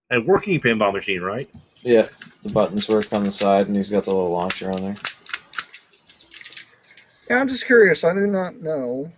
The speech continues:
Speaker 3: Um, I found this in a lot. I do know it's missing the, uh, the actual lens that goes on it, 'cause it actually had a
Speaker 2: Yeah, I've
Speaker 3: removable
Speaker 2: seen that
Speaker 3: lens.
Speaker 2: dude before. It's a converter,
Speaker 3: But,
Speaker 2: too.
Speaker 3: um,
Speaker 1: Yeah.
Speaker 3: But he's got, like, a working button, too,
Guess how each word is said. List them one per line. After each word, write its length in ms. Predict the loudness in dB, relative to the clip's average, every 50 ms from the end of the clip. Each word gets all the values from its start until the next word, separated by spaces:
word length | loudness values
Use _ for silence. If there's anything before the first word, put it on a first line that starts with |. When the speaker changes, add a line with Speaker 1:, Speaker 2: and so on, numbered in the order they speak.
| -16 -10
Speaker 3:
Um, 440 | -6 -4 -2 -2 -4 -4 -10 -12 -20 _ _ _ _ -16 -16
I 60 | -4
found 260 | 0 2 2 2 2
this 200 | 0 0 0 0
in 60 | -2
a 60 | -2 0
lot. 340 | 0 2 0 0 -2 -6 _
I 80 | -8 -4
do 160 | -2 0 2
know 200 | 2 2 2 2
it's 160 | 0 0 -2
missing 400 | -2 -2 0 0 0 0 0 0
the, 240 | 0 -2 -2 -2 -4
uh, 240 | -4 -6 -6 -10 -14 _ _ _ _ _ _ _ _ _ _ _ _ -8
the 80 | -4
actual 460 | -4 -4 -4 -6 -10 -10 -10 -10 -8 -6
lens 540 | -4 -4 -2 -2 -4 -4 -6 -8 -10 -12 -12 -12
that 100 | -10 -6
goes 220 | -4 -4 -4 -4 -4
on 120 | -6 -6
it, 80 | -8 -10
'cause 140 | -10 -4 -2
it 40 | -2
actually 220 | -2 -2 -4 -6 -6
had 20 | -6
a 180 | -8 -8 -2
Speaker 2:
Yeah, 100 | 0 0
I've 60 | 0
Speaker 3:
removable 40 | 0
Speaker 2:
seen 260 | -2 -4 -4 -4 -6
that 200 | -6 -6 -6 -4
Speaker 3:
lens. 20 | -4 -4 -4 -4
Speaker 2:
dude 20 |
before. 360 | -8 -10 -4 -2 -2 -2 -2 -4 -10 -12
It's 220 | -12 -10 -6 -6 -6
a 60 | -4
converter, 400 | -4 -2 2 4 4 4 4 2
Speaker 3:
But, 60 | 2
Speaker 2:
too. 80 | 0 -2
Speaker 3:
um, 220 | -4 -6 -8 -12 -18 _ _ -20 _ -20 -12 -4
Speaker 1:
Yeah. 220 | -2 -2 -2 -2 -4 -10 -4 -2 -2 -2 -2 -4 -12 _ _ _
Speaker 3:
But 100 | 2 2
he's 180 | 2 0 -2 4
got, 180 | 6 6 8 8
like, 140 | 6 4 4
a 60 | 0
working 420 | 0 0 -4 -4 -4 -6 -6 0 2
button, 360 | 2 2 2 0 -4 -6 -4
too, 360 | 0 0 0 0 0 -4